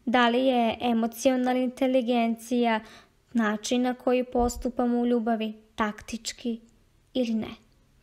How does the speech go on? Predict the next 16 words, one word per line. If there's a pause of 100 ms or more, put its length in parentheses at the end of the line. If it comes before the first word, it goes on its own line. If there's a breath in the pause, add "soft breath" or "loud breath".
(380 soft breath)
Možda
se
ipak
odnosi
na
to
da
li
smo (360 loud breath)
prevarili
partnera (380 loud breath)
ili
smo
ostali
odani,
odnosno